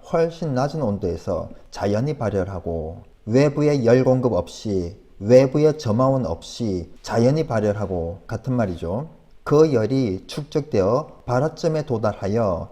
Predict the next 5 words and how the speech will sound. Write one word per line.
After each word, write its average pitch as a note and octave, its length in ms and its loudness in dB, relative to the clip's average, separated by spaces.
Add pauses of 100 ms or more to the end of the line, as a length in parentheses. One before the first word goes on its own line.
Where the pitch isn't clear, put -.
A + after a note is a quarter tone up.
(140)
연소에 G#2+ 640 0
이르는 B2 480 -2
현상입니다. F#2 720 -8 (440)
자연발화의 D3 760 2
원인은 A2 680 0